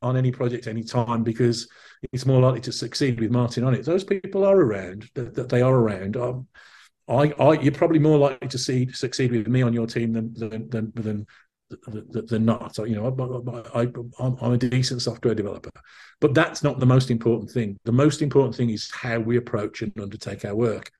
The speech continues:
And that's, a-, and the, the, the trouble is, is that the ten X thing is partly true. <laughs> If, if it wasn't true at all, it would be an easier message, but it's partly true, but it's not wholly true.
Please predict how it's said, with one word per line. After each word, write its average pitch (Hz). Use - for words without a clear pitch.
And 117
that's, -
a-, -
and 147
the, 135
the, 131
the 131
trouble 190
is, 160
is 113
that 123
the 131
ten 139
X 131
thing 131
is 120
partly 127
true. 107
<laughs> -
If, 139
if 139
it 147
wasn't 180
true 160
at 147
all, 139
it 123
would 127
be 131
an 131
easier 123
message, 110
but 120
it's 131
partly 160
true, 104
but 131
it's 131
not 131
wholly 110
true. 101